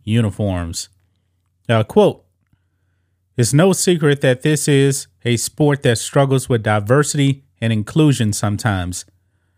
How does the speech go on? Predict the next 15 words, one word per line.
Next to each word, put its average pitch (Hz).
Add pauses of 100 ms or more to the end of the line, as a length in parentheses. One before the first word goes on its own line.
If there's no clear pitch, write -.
(180)
retired 139
U 131
S 127
star 123
Megan 117
Dugan, 107 (640)
uh, 107
said 127 (300)
at 110
an 107
event 113
in 107
Nashville, 113
Tennessee. 113 (1400)
Quote, 135